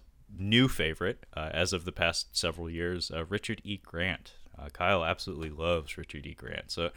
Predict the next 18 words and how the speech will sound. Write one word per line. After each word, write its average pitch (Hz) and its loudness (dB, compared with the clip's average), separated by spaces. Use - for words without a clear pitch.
and, 127 12
uh, 123 12
Lucy 131 4
Lawless 127 6
apparently 85 -2
is 82 -4
our 80 0
headlining 85 -2
star. - -8
So 76 -6
we, 95 0
we 123 4
have 135 6
all 143 6
sorts 143 -2
of, 104 -2
like, 87 0
nerd 107 0